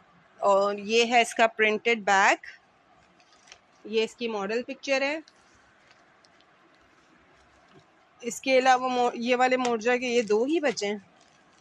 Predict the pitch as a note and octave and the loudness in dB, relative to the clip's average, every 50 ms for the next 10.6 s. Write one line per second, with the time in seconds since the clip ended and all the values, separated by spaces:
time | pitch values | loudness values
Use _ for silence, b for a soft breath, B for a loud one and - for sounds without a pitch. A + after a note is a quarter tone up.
0 | _ _ _ _ _ _ - _ _ _ - - B3+ B3+ - C4+ C4+ C4 C4 C4 | _ _ _ _ _ _ -20 _ _ _ -4 -2 -2 -2 -2 -2 -2 0 0 0
1 | A#3 A3 C4 C4 C4 C4 C4+ C4+ C4+ B3+ A#3+ - C4+ B3 B3+ A#3+ - C4+ C4 G#3 | 0 0 2 2 2 2 0 0 2 0 0 2 2 0 0 0 0 -4 -4 -2
2 | A#3+ A3 A#3 B3+ B3 C#4 C4 C4 C4 C4+ C4+ C4+ B3+ B3+ B3 A#3 B3+ A#3+ B3 B3+ | 0 2 2 2 2 0 0 0 0 -2 -2 -4 -4 -4 -2 2 4 4 4 4
3 | C4+ C4 C4 B3 A#3+ A#3 B3+ A#3+ A3+ A3 G#3+ - - B3+ B3 A#3 B3 B3+ C4 B3+ | 2 2 2 2 0 0 -2 -2 0 -2 -2 -2 -2 -2 -2 0 0 -2 -2 -2
4 | A#3+ A3+ A3+ A3 A#3+ B3 G#3+ G3 G3+ G3 A3+ B3 B3+ C4 C#4+ B3+ - B3+ A#3+ A#3+ | 0 0 0 0 0 -4 -6 -4 -4 -2 -2 -2 -2 -4 -6 -4 0 2 2 4
5 | A#3+ B3 B3 - - B3+ A#3 A3+ A3+ - C4 C4 C#4+ - B B B B B B | 4 2 0 0 2 2 4 4 2 2 -2 -4 -4 -4 B B B B B B
6 | B B B - A3+ A#3+ A#3+ C4 - - - C4 A#3+ - B3 A#3+ A#3 C4 C#4 C#4 | B B B -8 -4 0 0 0 0 0 -2 -2 -2 0 2 2 2 4 2 0
7 | C#4 A#3 C4 C4 - - C4+ B3 C4+ C4 - C4+ A#3 A#3 A#3+ B3 - - C#4 C#4+ | 0 2 2 0 2 0 -2 -2 -2 -2 2 2 4 4 4 4 4 4 4 4
8 | C#4+ C#4 B3 B3 B3 B3 B3+ B3 B3 B3+ B3+ A#3+ A#3+ - - B3+ C4 - C4 A#3 | 4 2 2 2 2 4 4 4 4 4 2 2 2 0 -2 -4 -4 -4 -4 -6
9 | G#3 - C4 B3 - - - C#4 - - - - C#4 - - - C4+ B3 B3 C4 | -6 -6 -8 -12 -10 -10 -10 -10 -10 -10 -12 -12 -12 -12 -10 -10 -10 -8 -6 -6
10 | B3+ B3 A#3+ A#3 A#3 A#3+ A#3+ B3 C4 D4 E4+ | -6 -4 -4 -4 -4 -4 -2 -2 -2 -2 -4